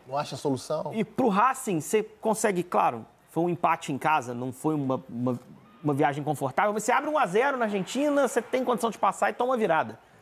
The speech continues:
Speaker 2: Então, se imagina que era um Corinthians que mostrou problemas e irregularidade durante praticamente todo o campeonato com zona de rebaixamento. Depois disso, se faz a arrancada, com recuperação técnica de muitos jogadores. Então, acho que tem um trabalho do Ramon Dias ali também, do ponto de vista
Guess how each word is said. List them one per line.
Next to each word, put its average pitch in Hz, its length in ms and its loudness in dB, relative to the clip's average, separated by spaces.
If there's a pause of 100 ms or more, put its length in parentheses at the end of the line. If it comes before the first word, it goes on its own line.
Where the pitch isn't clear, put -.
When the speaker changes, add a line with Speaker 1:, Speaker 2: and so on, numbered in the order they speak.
(240)
Speaker 2:
Então, 226 240 0
se - 160 -4
imagina 190 420 2
que 175 100 -2
era 165 80 0
um 160 40 -4
Corinthians 160 260 0
que - 80 -10
mostrou 156 320 0
problemas 180 460 2
e 202 60 2
irregularidade 160 800 2
durante 143 240 -4 (160)
praticamente 160 460 0
todo 151 140 -2
o 139 40 -6
campeonato 139 400 0
com 175 140 -2
zona 143 220 0
de 127 80 -6
rebaixamento. 127 500 0 (260)
Depois 214 240 2
disso, 220 220 -2 (100)
se - 140 -12
faz 240 220 2
a - 20 4
arrancada, 208 560 -2 (240)
com 196 80 2
recuperação 220 400 0
técnica 208 420 -2
de 165 80 -2
muitos 160 220 0
jogadores. 117 580 0 (560)
Então, 233 300 4
acho 240 100 0
que - 60 -12
tem 403 80 0
um 415 40 -2
trabalho 254 360 2
do 196 80 0
Ramon 160 300 2
Dias 135 320 2
ali 131 140 0
também, 170 460 2
do 175 80 0
ponto 156 160 -2
de 143 120 -2
vista 120 520 0